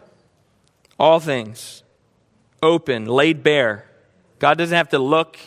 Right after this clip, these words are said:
doesn't have to peer in. He doesn't need to take extra time to try to figure it out. He doesn't need an investigative report. He doesn't need statistics. He doesn't need a detective.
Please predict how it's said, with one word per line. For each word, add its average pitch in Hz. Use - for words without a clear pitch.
doesn't 160
have -
to 151
peer 165
in. 160
He 151
doesn't 151
need 160
to 151
take 160
extra -
time 156
to 143
try 147
to 143
figure 147
it 143
out. 151
He -
doesn't 160
need 160
an 147
investigative 151
report. 160
He 139
doesn't 156
need 160
statistics. -
He 143
doesn't 160
need 160
a 143
detective. 160